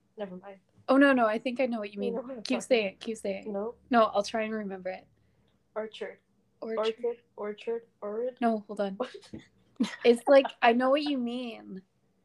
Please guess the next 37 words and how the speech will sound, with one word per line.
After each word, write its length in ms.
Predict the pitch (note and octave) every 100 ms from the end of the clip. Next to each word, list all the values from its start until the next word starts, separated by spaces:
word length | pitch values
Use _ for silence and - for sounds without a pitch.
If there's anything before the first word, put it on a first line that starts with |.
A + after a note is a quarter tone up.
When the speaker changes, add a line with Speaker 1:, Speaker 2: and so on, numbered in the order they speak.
| _ _ _ _ _ _ A#3+
Speaker 2:
It's, 220 | A#3 -
Speaker 1:
Orchid? 20 |
Speaker 2:
uh, 320 | A#3 G#3+ G#3 G#3+ _ _ -
Speaker 1:
Or- 120 | G3 G#4+ G#3 - - _ _ - _ _ _ -
Speaker 2:
something 240 | B3+ C4
in 120 | A#3+
the 140 | A3 G#3+ B3
sea. 380 | - G#3+ G3 F#3
Speaker 1:
Orchard. 540 | A#3 B3 - G#3 G3+ _ _ _ _
Speaker 2:
So 240 | - D4 C#4+
it's 280 | D4 C#4 E4
like, 200 | D#4+ D4 D4 _ -
isn't 280 | B3+ C4 D4+
it, 140 | D#4+
like, 220 | D4 C4 -
some 260 | - B3
sea 280 | A#3 A3 A3
animal? 480 | B3 A3+ B3 B3+ C4 -
Speaker 1:
Yeah. 200 | A3 G3 F#3+ _ -
Speaker 2:
Creature? 420 | - A#3+ C4 C4 _ _ - _ -
Okay, 340 | B3+ C4 A#3 G3+
so, 340 | - B3+ B3
like, 200 | B3 A#3
it's 200 | B3 A#3+
not 240 | C4 C4+ C4+
scallop 420 | - A#3 B3 -
potatoes, 600 | A3+ - A3+ G#3 B3+ C#4+ - -
but 160 | A3+ -
scallops 600 | - - A3 G#3+ C#4 - C4
are, 160 | A#3+
like, 260 | A3 G#3 -
kind 160 | G#3+ G#3
of 60 | A#3
like 160 | A3+
a 60 | A3
clam, 480 | - A#3 C#4 A3+ G3
right? 260 | G#3+ E4+